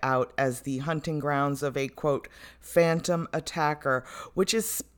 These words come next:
supposedly specifically some sort of very well-defined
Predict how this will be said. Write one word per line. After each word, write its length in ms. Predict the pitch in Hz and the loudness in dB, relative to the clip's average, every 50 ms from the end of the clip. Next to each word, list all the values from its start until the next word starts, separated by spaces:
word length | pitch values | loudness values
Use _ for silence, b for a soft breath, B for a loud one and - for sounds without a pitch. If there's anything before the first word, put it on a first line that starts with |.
| _ - | _ -12
supposedly 760 | - - 202 190 - - 214 202 196 - 190 180 156 180 180 | -8 -6 -4 -2 0 2 2 2 2 0 -2 -2 0 0 0
specifically 920 | 165 - - - 165 170 - - - 208 202 - 202 185 - - 170 165 160 | 0 -2 -6 -6 -6 -6 -6 -2 0 0 0 0 -2 -4 -4 -2 -2 -2 -2
some 360 | 151 - - 180 175 175 175 | -2 -2 0 0 0 0 -2
sort 360 | 170 - - 175 170 165 160 | -4 -2 0 2 4 4 4
of 260 | 156 151 151 147 - B B B B B B B B B _ _ _ _ _ _ _ _ _ - | 4 2 0 -2 -6 B B B B B B B B B _ _ _ _ _ _ _ _ _ -8
very 420 | 185 165 180 185 185 180 180 170 156 | 2 6 8 8 10 8 8 6 6
well-defined 1000 | 156 165 165 160 165 160 156 160 151 - 180 165 165 160 160 156 156 156 147 | 6 8 8 8 8 8 6 4 4 4 4 4 4 4 4 2 0 -2 -4